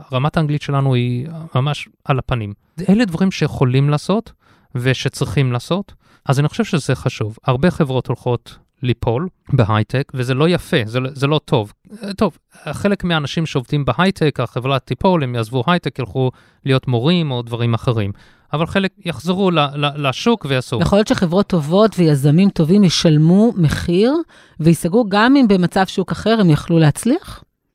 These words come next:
Speaker 1: יכול להיות, אבל זה החיים, זה הכלכלה. אבל מה שכן,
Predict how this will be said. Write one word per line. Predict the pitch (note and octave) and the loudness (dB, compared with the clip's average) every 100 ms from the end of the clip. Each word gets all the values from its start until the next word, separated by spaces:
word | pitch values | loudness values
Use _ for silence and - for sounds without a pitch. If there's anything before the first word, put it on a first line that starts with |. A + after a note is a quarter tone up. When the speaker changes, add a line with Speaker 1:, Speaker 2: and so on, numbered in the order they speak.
| - | -8
Speaker 1:
יכול | G3+ - B3 | -6 -2 0
להיות, | B3+ C4 - - | 0 -2 -6 -4
אבל | C#3+ | -4
זה | C3 E3 | -2 -4
החיים, | F#3 - G#3 G3+ A#2 | -4 -2 -2 0 -2
זה | B2+ | -4
הכלכלה. | C3+ C#3 C#3 D3 C3+ D#3 A#2 - _ _ _ | -6 -8 -6 -4 0 0 0 -4 _ _ _
אבל | C3+ D#3 | 0 2
מה | A#3+ | 2
שכן, | - F3+ - A2 | 0 -4 -2 -4